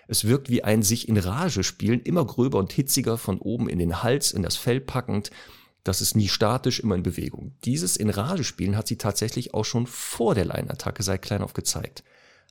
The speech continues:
Eine versteifte, eingrenzende Haltung kenne ich bei Dana nicht direkt. Es kann auch passieren, dass der andere Hund fiebt,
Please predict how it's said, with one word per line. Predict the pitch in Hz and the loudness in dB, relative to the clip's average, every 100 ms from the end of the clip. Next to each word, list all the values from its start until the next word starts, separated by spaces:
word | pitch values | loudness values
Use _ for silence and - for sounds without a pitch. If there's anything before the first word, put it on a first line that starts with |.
| - | 0
Eine | 95 | 0
versteifte, | - 101 - - 98 127 - 90 - | 0 0 0 2 4 2 0 -2 -2
eingrenzende | - 110 - 92 - 87 | 2 2 2 0 0 2
Haltung | 90 107 113 | 2 2 0
kenne | - 98 107 | -2 -2 -2
ich | - | 0
bei | 90 | 0
Dana | 92 82 85 | 2 0 2
nicht | 90 90 | 0 -2
direkt. | - 85 - | -2 -2 -4
Es | - - | -8 -4
kann | 98 | -2
auch | 98 - | -2 -2
passieren, | 87 - 139 202 | -2 0 0 0
dass | 113 | -2
der | - - | -2 0
andere | 110 113 | 0 2
Hund | 98 | -2
fiebt, | - - 208 - | 0 0 0 -2